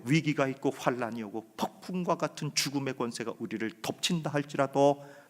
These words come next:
패배하지 않는 승리의 깃발, 믿음의 유산이 오늘 저와 여러분의 가정에 다 흘러가서 승리하는 가문들 이루시기를 주의 이름으로 축원합니다. 거룩하신 하나님,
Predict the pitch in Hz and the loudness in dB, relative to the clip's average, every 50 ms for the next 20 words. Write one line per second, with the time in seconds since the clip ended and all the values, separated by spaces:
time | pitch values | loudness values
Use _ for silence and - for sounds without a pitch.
0 | _ _ - - - 196 151 160 139 120 - - - 120 110 113 113 110 113 - | _ _ 12 12 12 12 12 10 6 6 4 2 0 0 2 2 0 0 -2 -2
1 | - - - 196 196 190 180 170 170 165 160 165 - 165 165 165 160 - 131 101 | -4 -2 -2 -2 0 0 2 2 2 2 2 8 8 8 8 8 10 12 12 12
2 | 87 85 82 - - - - - - - - - - - _ 104 104 104 - 247 | 12 8 2 -4 -10 -16 -20 -20 -20 -20 -20 -20 -20 -10 _ -4 4 12 12 12
3 | 277 269 269 196 175 139 120 113 110 - - - - - - - - - - - | 12 12 12 12 12 10 8 6 4 2 2 0 -4 -6 -10 -12 -14 -16 -20 -20
4 | - - - - - - - - - 147 127 120 110 - - 113 101 98 107 107 | -20 -20 -20 -20 -20 -20 -6 4 6 6 8 8 6 4 4 4 4 4 4 2
5 | 101 101 95 90 95 95 92 - - 78 - - 82 87 85 87 - - - - | 0 0 -2 -4 -4 -6 -6 -6 -8 -8 -8 -8 -8 -8 -10 -6 -4 -2 -2 -2
6 | - - - - - - 180 - - 196 180 147 139 143 127 - - 131 - - | -2 -4 -2 2 4 4 4 4 4 0 -2 0 0 -2 0 0 -2 -2 -4 -6
7 | - - - - - - - 202 190 170 151 143 127 123 120 120 - - 113 110 | -14 -18 -6 6 8 8 8 8 6 4 4 4 4 4 2 -2 -2 -2 -2 -2
8 | 110 104 113 113 107 113 101 101 - - 113 95 104 101 90 - - - - - | 0 0 0 0 0 0 -2 -2 -2 0 0 0 0 0 -2 -4 -10 -16 -8 -2
9 | - - 170 143 135 123 117 120 117 113 113 110 101 101 101 95 95 98 - - | 4 6 8 8 8 8 6 4 4 6 8 8 10 10 10 10 8 10 12 12
10 | - 208 220 185 156 143 117 110 107 95 - - - - - - - - - - | 12 12 12 12 12 12 12 10 4 2 0 -2 -4 -8 -12 -14 -14 -14 -14 -14
11 | - - - - - 147 135 131 131 120 113 - 135 110 - 135 123 117 117 135 | -14 -14 2 8 10 12 12 12 12 12 10 8 4 2 2 2 2 0 -2 -6
12 | 117 | -8